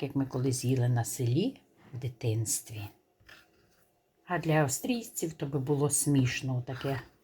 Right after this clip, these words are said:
їсти на сніданок. Вони переважно каву п'ють, якийсь легенький бутерброд або булку якусь солодку. Ще своєю приправою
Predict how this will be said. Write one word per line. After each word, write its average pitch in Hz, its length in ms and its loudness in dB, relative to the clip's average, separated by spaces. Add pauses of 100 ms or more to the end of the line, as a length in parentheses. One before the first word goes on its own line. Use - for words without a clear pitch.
(240)
їсти 131 460 0
на 135 120 0
сніданок. 127 720 0
Вони - 120 -14 (120)
переважно 120 600 0 (340)
каву 214 340 0
п'ють, 196 500 -2 (1120)
якийсь 127 340 0
легенький 123 440 2
бутерброд 156 800 2 (540)
або 254 140 2
булку 120 460 2
якусь 120 340 -6
солодку. 123 760 -4 (1400)
Ще - 180 0
своєю 139 580 2
приправою 123 960 2